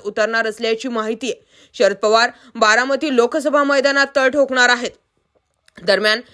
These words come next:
शरद पवार बारामती लोकसभेसाठी मैदानात उतरलेत. शरद पवार सलग चार दिवस विधानसभा मतदारसंघांमध्ये बैठका लावणार आहेत.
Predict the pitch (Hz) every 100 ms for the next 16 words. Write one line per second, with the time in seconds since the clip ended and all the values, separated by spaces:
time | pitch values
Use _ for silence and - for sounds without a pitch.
0 | _ - 254 269 277 277 285 262 247 254
1 | 254 269 240 220 294 285 269 262 262 269
2 | 247 226 240 262 269 254 269 262 277 -
3 | _ _ - 269 269 - 262 262 285 -
4 | 254 254 - - 294 262 277 262 185 165
5 | - _ - 220 233 254 254 247 254 240
6 | 226 233 247 262 233 240 247 226 240 233
7 | 226 254 254 247 240 254 240